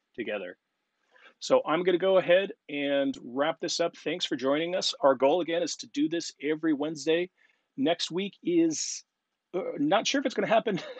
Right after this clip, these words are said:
<laughs> because it's so close to Thanksgiving. Um, we need to find out if that's gonna happen on, uh, as it's so close to Thanksgiving. So we'll send out an email, um, letting you know when the next one is.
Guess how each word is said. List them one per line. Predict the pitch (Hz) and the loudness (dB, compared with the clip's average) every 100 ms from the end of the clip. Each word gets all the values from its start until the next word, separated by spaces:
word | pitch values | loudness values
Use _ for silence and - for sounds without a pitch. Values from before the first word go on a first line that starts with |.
| - - - _ | -14 -14 -16 _
<laughs> | 147 - - _ - - _ | -6 -6 -10 _ -20 -20 _
because | - - | -4 0
it's | 160 | 0
so | - 240 220 | 2 2 2
close | 208 180 | 2 0
to | 165 | -2
Thanksgiving. | - 165 - 160 165 208 220 _ _ _ _ _ - | -2 -2 0 0 0 -4 -8 _ _ _ _ _ 0
Um, | 143 135 131 120 - _ _ _ 156 | 2 4 0 -4 -10 _ _ _ -8
we | 135 131 131 127 | -4 -4 -4 -6
need | 127 147 | -4 -4
to | |
find | - 180 147 | -2 0 6
out | 165 160 | 6 6
if | - - | 2 -4
that's | 135 | -4
gonna | - 127 | -4 -2
happen | 135 135 127 139 _ | -2 -2 -8 -14 _
on, | 135 131 127 | -2 -2 -2
uh, | 123 117 110 110 - - - | 0 0 0 -4 -10 -12 -8
as | 127 | -6
it's | 120 | -6
so | 135 | -8
close | - 127 - | -4 -6 -6
to | |
Thanksgiving. | 131 117 107 - 104 104 | -8 -10 -8 -6 -6 -6
So | - 123 | -4 -2
we'll | 104 120 120 110 | -2 -2 -2 -2
send | - - 120 | -6 -6 -4
out | 113 110 | -4 -4
an | - 135 | -8 -8
email, | 123 113 107 104 _ _ _ _ _ _ _ | -6 -2 -2 -4 _ _ _ _ _ _ _
um, | 123 120 110 107 | -2 -2 -2 -4
letting | 123 123 123 | -2 -2 0
you | 131 | 0
know | 135 | 0
when | 139 | 0
the | 139 | 0
next | 139 - | -2 -2
one | 156 147 | -4 -2
is. | 185 190 | -2 -4